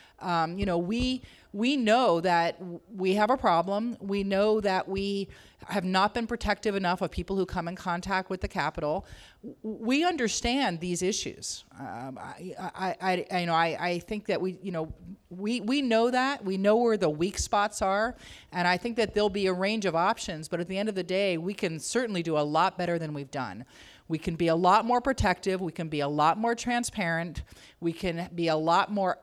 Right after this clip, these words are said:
objective, and we can have a lot more transparency. Um, and we're already getting there. Just, just the fact that the legislature is responding to the L A Times public records request and turning over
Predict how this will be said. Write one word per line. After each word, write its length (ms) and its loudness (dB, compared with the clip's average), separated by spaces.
objective, 840 0
and 440 0
we 100 0
can 160 -2
have 420 2
a 100 2
lot 380 2
more 540 0
transparency. 960 -2
Um, 520 -4
and 400 -4
we're 260 4
already 240 4
getting 380 2
there. 240 -4
Just, 340 -2
just 160 -2
the 80 2
fact 260 2
that 80 -4
the 100 2
legislature 640 0
is 140 -4
responding 760 -2
to 100 -2
the 140 4
L 160 4
A 80 2
Times 440 -2
public 300 -2
records 380 -2
request 420 -4
and 160 -8
turning 320 -2
over 540 0